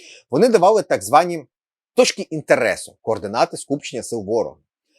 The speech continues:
Але з серйозними обмеженнями: не можна було вражати російських генералів чи бити по території самої Російської Федерації. Війна мала залишатися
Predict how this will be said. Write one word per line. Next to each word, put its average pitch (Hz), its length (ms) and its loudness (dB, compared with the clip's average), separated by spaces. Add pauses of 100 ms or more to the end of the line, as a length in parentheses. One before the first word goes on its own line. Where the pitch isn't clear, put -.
(220)
Але 117 380 2
з - 100 -12
серйозними 151 640 -2
обмеженнями: 98 600 -8 (180)
не 98 140 -10
можна 156 300 -4
було 127 200 -2
вражати 90 500 -4
російських 95 460 -12
генералів 110 460 -4
чи - 120 -14
бити 117 280 -8
по - 160 -8
території 101 560 -4 (120)
самої 131 580 -2 (200)
Російської 80 440 -10
Федерації. - 520 -12 (420)
Війна 104 260 -2
мала 123 260 -2
залишатися 113 640 -6